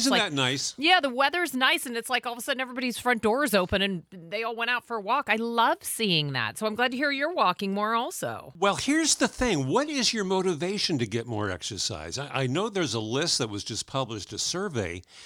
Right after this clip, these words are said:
Speaker 1: of reasons people want to get out and exercise. The top one is to take your mind off of other things. Number
Speaker 2: Mm-hmm.
Speaker 1: two was to achieve something and to increase your overall confidence. What is the reason that you'd like to get out and exercise?
Speaker 2: Mine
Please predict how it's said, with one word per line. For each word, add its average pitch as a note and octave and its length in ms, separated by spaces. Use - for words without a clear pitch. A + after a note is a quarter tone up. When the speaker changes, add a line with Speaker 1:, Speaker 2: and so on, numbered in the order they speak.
Speaker 1:
of G#2 240
reasons D3 380
people F3 400
want B2+ 160
to - 40
get A#2+ 160
out G#2 200
and G2 100
exercise. C3 560
The A2+ 140
top G3+ 320
one C#3 160
is A2+ 120
to - 80
take C#3+ 320
your A2 140
mind A#2+ 400
off G#2+ 220
of F2+ 120
other C#3+ 220
things. F#2+ 400
Number C3 200
Speaker 2:
Mm-hmm. C3+ 100
Speaker 1:
two D#3 300
was A#2+ 200
to - 160
achieve G3 420
something E3+ 500
and A2+ 180
to A#2+ 160
increase E3 480
your D3 140
overall C3 360
confidence. C3 480
What F#3+ 260
is D#4 180
the G3 80
reason D#3+ 680
that D#3+ 140
you'd F#3+ 160
like E3+ 140
to A2+ 80
get G#2 120
out F#2+ 140
and F#2+ 100
exercise? - 560
Speaker 2:
Mine C4+ 400